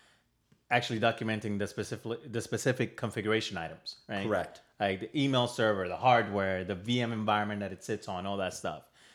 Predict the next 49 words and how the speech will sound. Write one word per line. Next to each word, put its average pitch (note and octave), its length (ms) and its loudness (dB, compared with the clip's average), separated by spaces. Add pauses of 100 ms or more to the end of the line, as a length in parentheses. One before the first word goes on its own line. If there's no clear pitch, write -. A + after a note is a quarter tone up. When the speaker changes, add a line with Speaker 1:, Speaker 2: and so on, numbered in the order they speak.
(160)
Speaker 1:
Now F#2+ 240 -2
that's, A2+ 540 2 (480)
eh, A#2 240 -2
that's B2+ 200 4
a B2+ 60 -4
case C3+ 300 2
study A2 320 2
that, G#2+ 280 0
I B2+ 60 -4
mean, A2+ 160 -2
unless A2+ 340 -4
you B2 60 -4
wanna A2 180 -2
add G#2 240 -4
something G#2+ 360 -6
else, G#2+ 200 -4
I, G2+ 120 0
I A2+ 160 -2
hope A2 180 -2
it G2 100 -4
helps, G2+ 340 -6
helps - 260 2
Speaker 2:
No, - 60 4
Speaker 1:
our G2+ 80 4
listeners. C#3+ 280 0
Speaker 2:
I - 20 -2
think G3 140 0
that's - 160 -4
a - 40 -6
simple B2 320 -2
one B2+ 200 2
that, A2 160 -2
you A2 60 -4
know, G#2 80 0
again, G2+ 240 -4
the G2 60 -4
techs B2 380 -2
were G2+ 60 -12
probably G2+ 180 -4
like, F#2 140 -4
"That's F#2 180 -8
really F2+ 140 -8
simple. F2 300 -10
We E2+ 80 -8
know E2+ 200 -6
this." E2+ 220 -8
But - 260 -8
the - 120 -10
owners A2+ 420 -4